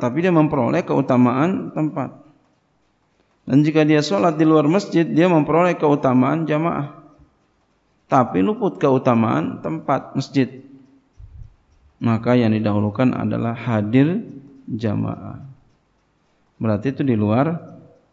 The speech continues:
masjid. Iya, tapi yang begini kan jarang, ya.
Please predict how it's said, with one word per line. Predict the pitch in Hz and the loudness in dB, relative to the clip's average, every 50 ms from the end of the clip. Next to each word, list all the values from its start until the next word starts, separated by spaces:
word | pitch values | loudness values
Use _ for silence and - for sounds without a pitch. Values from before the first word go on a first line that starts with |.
| - | -20
masjid. | 139 131 - _ _ _ - 151 143 - - _ _ _ - 135 104 - - - - - _ _ _ _ _ _ _ _ _ _ _ _ _ _ _ _ _ _ _ _ _ _ _ _ _ _ _ _ _ _ _ _ _ _ _ _ _ _ _ _ _ _ _ _ _ _ _ _ _ _ _ _ _ _ _ _ _ _ _ _ _ _ _ _ _ _ _ _ _ _ _ _ _ _ _ _ _ _ _ _ _ _ _ _ _ _ _ _ | -18 -18 -18 _ _ _ -18 -16 -16 -16 -18 _ _ _ -20 -20 -20 -20 -20 -20 -20 -20 _ _ _ _ _ _ _ _ _ _ _ _ _ _ _ _ _ _ _ _ _ _ _ _ _ _ _ _ _ _ _ _ _ _ _ _ _ _ _ _ _ _ _ _ _ _ _ _ _ _ _ _ _ _ _ _ _ _ _ _ _ _ _ _ _ _ _ _ _ _ _ _ _ _ _ _ _ _ _ _ _ _ _ _ _ _ _ _
Iya, | - - 110 107 101 92 87 82 - - - - - - - | -8 -6 -4 -4 -4 -6 -8 -10 -14 -18 -20 -20 -20 -18 -12
tapi | - 123 104 104 120 123 | -10 -10 -8 -4 -4 -4
yang | 113 110 | -2 -2
begini | 104 101 107 110 123 | -4 -2 -2 -2 -2
kan | 123 131 127 113 104 | -2 -2 -2 -2 -2
jarang, | 101 104 104 107 101 98 92 92 | -2 -2 -2 -2 -4 -6 -6 -8
ya. | 85 90 | -10 -12